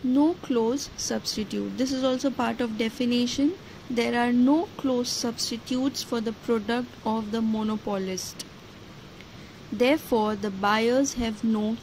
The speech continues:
choice. They have to either buy the product from the monopolist or go without it.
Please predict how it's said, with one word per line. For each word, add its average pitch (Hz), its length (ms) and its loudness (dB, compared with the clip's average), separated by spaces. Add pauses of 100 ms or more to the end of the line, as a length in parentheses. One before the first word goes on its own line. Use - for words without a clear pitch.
choice. 220 600 -2
They 208 180 -2
have 220 340 -2
to 233 140 0
either 214 340 0
buy 208 380 0
the 220 120 0
product 247 500 0
from 254 220 0
the 247 80 2
monopolist 254 880 0
or 226 100 0
go 214 200 0
without 202 580 -2
it. 143 100 -8